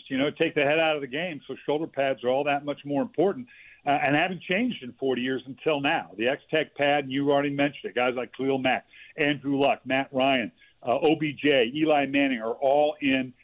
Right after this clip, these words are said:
the X-Tech pads. Teams like Michigan, Notre Dame, Ohio State, Wisconsin, Baylor, across the board,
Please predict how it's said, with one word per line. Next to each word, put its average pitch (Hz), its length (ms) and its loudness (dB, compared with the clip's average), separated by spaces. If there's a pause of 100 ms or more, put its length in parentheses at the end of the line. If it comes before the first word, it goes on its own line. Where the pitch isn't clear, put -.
(140)
the 123 160 2
X-Tech - 440 -4
pads. 135 360 -2 (340)
Teams 143 320 -4
like 127 220 0
Michigan, 120 540 -2
Notre 143 240 4
Dame, 131 280 2
Ohio 131 440 0 (100)
State, 135 300 0
Wisconsin, 123 680 -2
Baylor, 127 300 2 (260)
across 156 480 0 (120)
the 143 40 4
board, 123 400 4